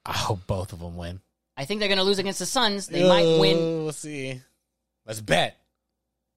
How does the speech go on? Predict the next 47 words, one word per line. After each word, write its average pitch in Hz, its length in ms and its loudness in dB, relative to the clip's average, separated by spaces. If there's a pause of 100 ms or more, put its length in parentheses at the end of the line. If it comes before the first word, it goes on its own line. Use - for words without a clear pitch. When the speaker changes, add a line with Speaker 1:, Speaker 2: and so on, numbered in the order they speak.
Speaker 2:
Okay, 160 440 2
we'll 151 120 -8
bet 147 140 0
Speaker 1:
Let's - 120 -6
Speaker 2:
something. 123 340 -2
Speaker 1:
bet. - 80 -14
Speaker 2:
I 190 120 2
don't 254 160 4
want 269 240 2
them 180 140 2
to 160 100 -2
lose, 151 320 -2
but 143 140 2
I 147 100 2
just 156 200 -6
think 185 180 -4
they 165 140 0
are. 180 220 4
They're 135 120 -4
still 151 200 -4
figuring 156 280 -2
out 151 120 -2
the 143 60 -6
rotations. 160 640 -4 (420)
Um, 127 460 -4
but 147 160 -4
that 196 160 2
is 202 100 -2
a 202 60 0
rematch 190 500 0
of 160 60 -6
the 151 80 -10
first 185 300 -2
round. 175 340 0 (480)
They 156 80 0
are 165 80 6
also 185 180 2
playing 190 420 -4
the 160 80 -8
Grizzlies. 220 680 -2 (360)
I'm 117 120 -14
expecting 185 480 -2
that 170 180 -2
to 156 60 -14
be 170 120 -6
a 165 40 -8
victory. 202 480 -4